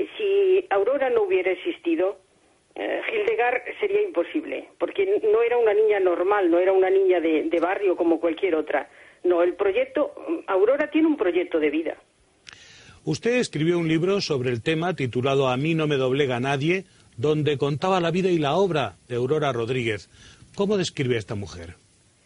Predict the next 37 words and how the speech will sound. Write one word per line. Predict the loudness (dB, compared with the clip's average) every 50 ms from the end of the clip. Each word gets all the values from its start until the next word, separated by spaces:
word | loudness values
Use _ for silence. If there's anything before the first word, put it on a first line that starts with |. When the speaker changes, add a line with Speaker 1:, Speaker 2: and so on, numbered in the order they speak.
| -20 _ _ _ _ _ _ _ _ _ _ _ _ _ _ _ _ _ _ _ _ -4
Speaker 1:
Bueno, | 0 2 2 2 0 0 -2
sí, | -2 -2 -4 -6 -4
eh, | -2 0 2 2 2 2 2 2 0 -2 -2
esa | -2 -2 -4
es | -4 -2 0
una | 0 0 0
frase, | -2 -2 -4 -4 -2 -2 -4
el | -6 -4
título | -4 -6 -2 -2 -2 -2
es | -2 -2
una | -2 -2 -2
frase | 0 -2 -4 -2 -4 -4
que | -4 -4 -6
dijo | -6 -4 -2 0
ella, | 0 0 2 0 0 0 -2 -2
"A | 0 2
mí | 2 4
no | 4 4
me | 2 2
doblega | 0 0 0 0 0 2 2
nadie", | 2 2 0 0 -2 -2 -2 -4 -6 _ -20 -20 -20 -20 -20 _ -18
y | -8 -2 -2
eso | -2 -2 0 0 0
era, | 0 0 0 -2 -4 -6
mm, | -8 -10 -10 -12 -14 -16 -18 -20 -10 -4
Aurora | 0 2 4 4 4 4 2 2 0 0 -2 -2
era, | 0 0 2 2 2 0 0 -4 -8 -16 -20 _ _ _ _ _ _ _ _ _
mm, | -8 -6 -4 -4 -6 -8 -12 -14 -18 -18 -8 -4
indomable, | 0 2 2 2 2 2 0 0 -2 -2 0 0 2 2 2 2 2 2 2
muy | 4 4 2 2 0
fuerte, | 0 0 0 0 -2 -2 -4 -4 -4 -4 -6
y | -8 -6
tenía | -6 -4 0 0 0 0 0
tres | 0 -2 0 0
rasgos | 0 -2 -2 -2 -2 -2 -2 -2 -4 -6 -18 -20 -20 -20 -20 -20 -20 -20 _ -8
muy | -4 -2 0 2 2
importantes. | 0 0 -2 -2 -2 -4 -4 -4 -4 -6 -8 -10 -10